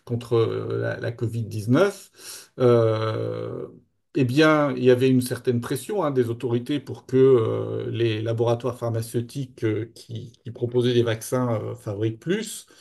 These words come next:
Si jamais, euh, Pfizer ou Moderna avaient refusé d'accorder des licences, en fait, ils l'ont fait, hein, naturellement, ils ont, euh, euh, ils, ils, ils ont accordé des licences et d'autres laboratoires ont fabriqué, euh, selon leurs spécifications des, des vaccins.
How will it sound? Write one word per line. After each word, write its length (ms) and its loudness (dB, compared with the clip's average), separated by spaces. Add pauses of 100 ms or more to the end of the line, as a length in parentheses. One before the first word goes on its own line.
(360)
Si 280 -4
jamais, 680 4
euh, 800 4
Pfizer 500 2
ou 40 -4
Moderna 680 -2
avaient 340 -6
refusé 640 0
d'accorder 520 -2
des 120 -4
licences, 380 -4
en 80 -4
fait, 220 -4
ils 100 -4
l'ont 140 -2
fait, 240 0
hein, 100 -6
naturellement, 720 -4
ils 180 -8
ont, 360 -12
euh, 20 -14 (640)
euh, 1120 -10
ils, 280 -10
ils, 180 -10 (120)
ils 160 -4
ont 80 2
accordé 440 0
des 140 -2
licences 460 -4
et 60 -2
d'autres 300 4
laboratoires 720 -2
ont 100 -2
fabriqué, 840 -4
euh, 800 -4
selon 380 -4
leurs 180 0
spécifications 840 -8
des, 260 -8
des 180 -12
vaccins. 500 -12